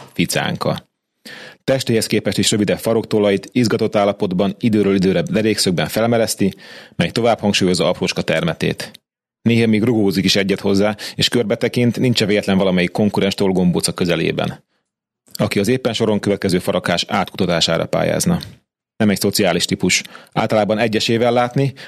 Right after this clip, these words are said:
bár igen komoly esti mínuszokban előfordul, hogy ketten-hárman összebújnak egymás melengetni, de szigorúan, csak ha senki nem látja őket. S aztán reggel megy mindenki a maga útjára, és csak néha kerepelnek egyet, jelezvén,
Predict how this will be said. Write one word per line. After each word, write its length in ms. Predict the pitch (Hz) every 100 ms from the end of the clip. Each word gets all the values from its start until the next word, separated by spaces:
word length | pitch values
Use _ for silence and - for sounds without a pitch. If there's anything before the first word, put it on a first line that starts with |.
| -
bár 260 | 92 90 -
igen 300 | 123 120 135
komoly 220 | 123 120
esti 200 | 117 -
mínuszokban 640 | 110 104 - 101 90 92 - - -
előfordul, 460 | 120 110 - 101
hogy 140 | 98 90
ketten-hárman 720 | 117 117 - 107 104 98 92
összebújnak 540 | 101 104 92 95 85
egymás 320 | 92 92 80
melengetni, 600 | - 113 110 98 - 90 -
de 100 | -
szigorúan, 640 | - 120 107 113 104 95 90
csak 160 | - 95
ha 60 |
senki 260 | 90 98 92
nem 160 | 87
látja 280 | 87 82 92
őket. 340 | 82 - - - _ - - -
S 80 | -
aztán 220 | - 110
reggel 280 | 120 117 113
megy 180 | 117 107
mindenki 380 | 104 98 95
a 40 | 98
maga 240 | 104 87
útjára, 460 | 101 - 127 113 107
és 100 | 95
csak 160 | -
néha 220 | 98 104 107
kerepelnek 520 | 110 104 110 98 95
egyet, 360 | 92 85 85 -
jelezvén, 640 | 90 110 107 95 95 90